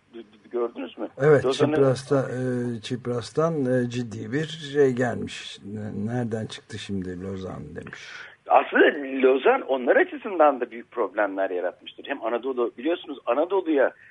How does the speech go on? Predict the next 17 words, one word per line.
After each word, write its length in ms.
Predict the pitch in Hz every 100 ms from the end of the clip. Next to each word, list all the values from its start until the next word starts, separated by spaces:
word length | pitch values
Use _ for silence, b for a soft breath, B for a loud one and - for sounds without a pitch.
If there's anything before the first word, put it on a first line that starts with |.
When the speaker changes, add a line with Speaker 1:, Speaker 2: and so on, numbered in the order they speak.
| b b -
Speaker 1:
e, 360 | 92 98 98 95 -
çıkartma 600 | - 123 120 - 160 175
İngiliz, 480 | 131 151 139 131 113 110 104 _ -
e, 320 | 90 92 92 95 - -
neydi 260 | 131 123
o? 260 | 107 123 120 - 101
Lloyd, 280 | 113 123 - - - _ -
e, 40 | 101 101 98 101 101
George'un, 380 | 110 120 127 151
Speaker 2:
George. 220 | 160 135 - b _ -
Speaker 1:
e, 40 | 90 - - - 101 104 101
e, 60 |
itelemesiyle 960 | 110 135 147 135 135 135 226 165 117 -
gerçekleşen 800 | 113 104 123 - 117 - 151 131 139
ve 180 | 202 - B B B _
o 160 | 165 254
hükümet 540 | 269 - 185 160 285